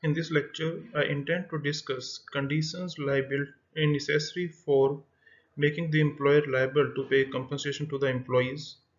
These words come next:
as stated in the Employees Compensation Act of nineteen twenty-three. As we know,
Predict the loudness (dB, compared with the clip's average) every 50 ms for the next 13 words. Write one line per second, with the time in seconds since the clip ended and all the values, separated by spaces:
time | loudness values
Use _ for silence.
0 | _ -20 -20 -20 _ _ _ _ _ _ _ _ _ _ -2 -2 0 0 0 0
1 | -2 -2 -2 -2 -8 -8 -8 -6 -6 -4 -2 0 0 -2 -2 0 2 2 2 2
2 | -2 -4 -6 -6 -6 -8 -8 -8 -8 -8 -6 -6 -6 -6 -6 -6 -6 -8 -6 -6
3 | -6 -6 -6 -6 -6 -8 -8 -6 -6 -8 -6 -8 -10 -12 -10 -10 -10 -12 -12 _
4 | _ _ _ _ _ _ _ _ _ _ _ _ -18 -18 _ _ _ _ _ _
5 | _ _ _ _ _ _ _ _ _ _ _ _ _ _ _ _ _ _ _ _
6 | _ _ _ _ _ 10 10 10 10 10 4 2 2 2 0 0 -2 -6